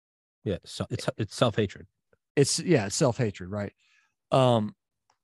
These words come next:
Speaker 2: I'm not sure where I was going with that point. Um, I've been blown up a lot, so
Speaker 1: No, no, no, no, no,
Speaker 2: <laughs>
Speaker 1: no, no, stuck in the physical world. They,
Speaker 2: Yeah.
Speaker 1: they have mastered it. They have figured it all out.
Speaker 2: Um,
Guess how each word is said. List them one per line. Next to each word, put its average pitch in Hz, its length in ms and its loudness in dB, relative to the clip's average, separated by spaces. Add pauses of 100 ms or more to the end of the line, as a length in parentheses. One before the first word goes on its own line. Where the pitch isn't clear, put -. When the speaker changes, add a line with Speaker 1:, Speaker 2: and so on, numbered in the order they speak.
(300)
Speaker 2:
I'm 120 60 -8
not 98 80 -6
sure 110 160 -6
where 104 100 -4
I 101 40 -4
was 95 100 -8
going 104 160 -6
with 101 100 -10
that - 160 -8
point. - 300 -12 (120)
Um, 113 560 -4 (260)
I've 123 60 -6
been 120 140 0
blown 107 240 0
up 107 100 -4
a 110 40 -6
lot, 101 340 -6
so - 180 -8
Speaker 1:
No, 139 100 4
no, 107 120 6
no, - 180 8
no, 131 160 10
no, 110 140 6
Speaker 2:
<laughs> 110 80 0
Speaker 1:
no, 107 200 4
no, 120 200 4
stuck - 340 0
in 120 60 0
the 104 80 0
physical 104 420 -4
world. 95 480 -2 (320)
They, - 120 8
Speaker 2:
Yeah. 208 160 8
Speaker 1:
they 98 100 -2
have 98 240 4
mastered 95 440 0
it. 92 200 -4 (480)
They 95 80 -4
have 95 200 2
figured 95 300 -2
it 90 140 -2
all 90 160 2
out. 90 300 -4 (760)
Speaker 2:
Um, 127 480 0